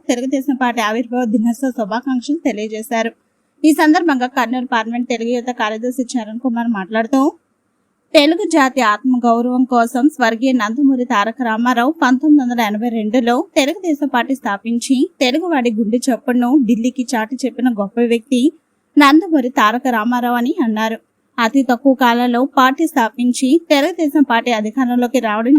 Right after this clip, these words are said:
జరిగింది. ఆనాటి నుండి నేటి వరకు తెలుగువాడి ఆత్మగౌరవం కోసం, ఉమ్మడి తెలుగు రాష్ట్రాల కోసం ఎన్నో సంక్షేమ పథకాలు, రెండు తెలుగు రాష్ట్రాలలో ఎన్నో అభివృద్ధి కార్యక్రమాలను చేపట్టిన ఏకైక పార్టీ తెలుగుదేశం పార్టీ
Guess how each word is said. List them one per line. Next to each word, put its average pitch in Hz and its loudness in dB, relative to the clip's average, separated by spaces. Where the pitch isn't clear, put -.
జరిగింది. 220 -4
ఆనాటి 302 4
నుండి 254 2
నేటి 226 -6
వరకు 233 0
తెలుగువాడి 247 0
ఆత్మగౌరవం 226 2
కోసం, 233 0
ఉమ్మడి 240 2
తెలుగు 240 -2
రాష్ట్రాల 226 -4
కోసం 240 0
ఎన్నో 311 6
సంక్షేమ 240 -2
పథకాలు, 240 -2
రెండు 294 6
తెలుగు 262 0
రాష్ట్రాలలో 240 -2
ఎన్నో 233 2
అభివృద్ధి 226 -4
కార్యక్రమాలను 240 0
చేపట్టిన 240 -4
ఏకైక 247 0
పార్టీ 240 0
తెలుగుదేశం 277 -2
పార్టీ 247 -2